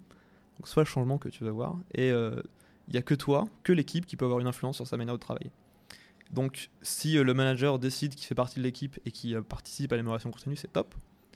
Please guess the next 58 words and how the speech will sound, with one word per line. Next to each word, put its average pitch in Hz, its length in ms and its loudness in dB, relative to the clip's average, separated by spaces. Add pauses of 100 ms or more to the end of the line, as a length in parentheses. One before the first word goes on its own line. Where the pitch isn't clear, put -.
(340)
Si - 280 0
le 127 80 0
management 120 420 2
décide 113 260 -6
qu'ils - 120 -20
font - 100 -10
pas 131 120 0
partie 117 240 -6
de 113 60 -4
l'équipe, - 280 -6 (520)
eh 117 80 -6
ben, 113 100 -6
c'est - 140 -12
top - 180 -6
aussi. - 200 -10 (760)
Ils 123 120 0
pourront 117 240 0
juste 135 280 -4
agir 131 280 2
sur 117 180 -8
ce - 160 -12
qu-, - 160 -6
ce - 160 -2
quoi 135 140 2
ils 127 60 2
peuvent 120 140 -2
agir, 135 340 -2
mais 120 160 0
s-, - 180 -8 (180)
sur - 320 -6
ce 165 160 4
sur 147 160 2
quoi 151 120 6
ils 131 40 4
peuvent 123 140 2
agir, 143 240 0
c'est, 139 280 -2 (440)
OK, - 180 -2 (100)
cette, - 300 0
cette 139 240 0
semaine 139 360 4
en 117 260 0
rétro, 151 500 2
on 127 140 -2
a 113 80 -2
pris - 180 -4
comme 120 140 -2
action 143 360 -2
de, 143 280 2 (500)
on 117 100 -2
va 117 100 2
voir 131 120 2
le 127 60 0
management, 120 400 -4
on 127 60 -2
leur 120 100 0
demande 123 240 -2
ça. 135 140 -10